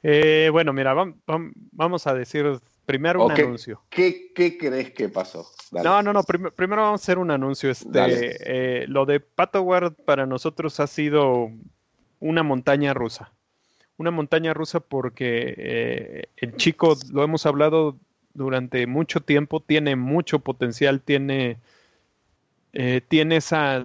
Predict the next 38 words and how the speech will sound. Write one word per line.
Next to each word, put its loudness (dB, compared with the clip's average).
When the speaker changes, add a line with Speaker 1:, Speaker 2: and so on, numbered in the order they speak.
Speaker 1:
esa -2
garra -2
que -12
le, -10
nos -10
gusta -8
tanto, -4
ha, 0
ha 2
hecho -6
maniobras -6
importantes, -4
cada 2
que -6
está -4
en -4
pista -4
es -6
protagonista. -2
Eh, -2
le 2
ha 2
tocado 0
la -2
mala -6
oportunidad -4
de, -2
de -6
verse 0
in-, -8
involucrado 0
en -2
algunos -4
toques, 0
entonces 0
ha, -2
ha 0
puesto, 0